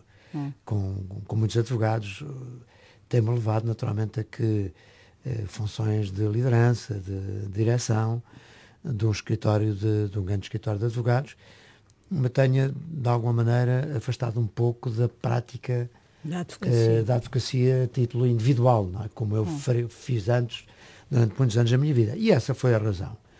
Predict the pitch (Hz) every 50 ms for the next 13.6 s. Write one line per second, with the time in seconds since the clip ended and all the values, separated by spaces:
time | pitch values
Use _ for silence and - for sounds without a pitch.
0 | - - - - - - - - - 113 107 - - - 120 117 117 113 110 -
1 | - 117 107 104 101 104 104 90 87 92 101 107 104 - - - - 110 101 104
2 | 104 104 104 98 - 120 107 104 101 107 95 92 95 92 87 104 110 - - -
3 | 117 110 - - 117 - - _ - - - - - - - - _ _ - 113
4 | 110 113 - 131 120 107 - - 123 117 113 113 107 - - - - 117 113 113
5 | 113 113 113 113 110 107 - - - - - - - _ _ - 143 123 113 -
6 | 113 113 110 113 - - 127 - - 123 110 107 107 104 104 104 110 - - 127
7 | 123 117 113 117 117 117 113 113 107 - - - 104 101 98 104 110 - _ _
8 | _ _ - _ _ _ _ - 113 101 95 101 101 98 92 98 101 92 90 -
9 | - 117 101 104 101 - - - - - 101 95 - - - - 107 101 95 98
10 | 104 104 104 107 110 110 - - 107 110 - - - _ _ _ - 120 - _
11 | - - _ _ - - 117 113 110 98 110 113 - _ - - - - - -
12 | _ _ - 175 127 110 107 104 98 98 98 98 101 107 110 110 107 - - 113
13 | 110 104 98 - 107 98 - - - 110 104 101